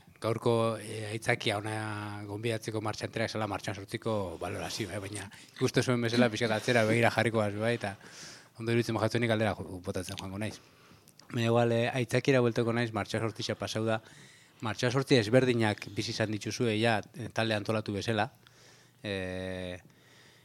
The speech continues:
eta martxa sortzi potentiak, e, e, egon die herrixan, eta, eta azkenengo urte hauetan be bai, martxa sortzi potentiak, e,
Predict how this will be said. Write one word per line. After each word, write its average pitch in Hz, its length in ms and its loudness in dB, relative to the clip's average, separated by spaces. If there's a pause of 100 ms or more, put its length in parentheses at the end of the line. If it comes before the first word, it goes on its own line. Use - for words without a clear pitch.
eta - 220 -8
martxa 98 300 -6
sortzi 107 220 -4
potentiak, 104 560 -4
e, 98 480 -6
e, 101 280 -14 (260)
egon 110 260 -4
die 101 160 -6 (240)
herrixan, 131 560 2
eta, 95 180 -4 (600)
eta 92 240 -10 (140)
azkenengo 107 420 -6 (160)
urte 110 260 -2
hauetan 107 300 -2
be 98 80 -4
bai, 107 100 -2 (220)
martxa 98 360 -10
sortzi 104 220 -6
potentiak, 107 500 -6
e, 101 120 -4